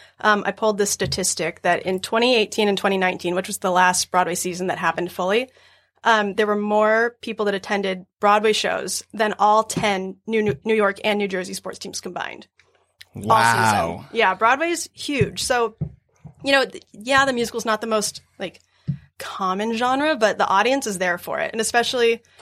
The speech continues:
Speaker 1: with all these national tours coming through, and really, I'm sure we'll talk about this show later, but in twenty sixteen when Hamilton came out and it really, like, punched up the musical again, it was like, "Oh, musical theater can be cool."
Speaker 2: Yeah, I would
Speaker 1: I
Speaker 2: say that Hamilton was, like, the A E D that,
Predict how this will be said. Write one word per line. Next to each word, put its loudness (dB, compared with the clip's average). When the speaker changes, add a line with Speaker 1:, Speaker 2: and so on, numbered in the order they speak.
Speaker 1:
with 2
all 6
these -2
national -2
tours -2
coming 2
through, 2
and 0
really, 4
I'm 2
sure -2
we'll -2
talk 2
about -6
this 0
show 2
later, 2
but 0
in -2
twenty 0
sixteen 0
when 0
Hamilton -2
came -4
out 0
and -2
it -2
really, 0
like, -2
punched 2
up 0
the -4
musical -4
again, -6
it -10
was -6
like, -8
"Oh, -10
musical -8
theater -2
can -4
be -10
cool." -2
Speaker 2:
Yeah, -4
I 2
would 6
Speaker 1:
I 2
Speaker 2:
say 4
that 2
Hamilton -2
was, -2
like, -4
the 0
A 0
E -4
D -6
that, -6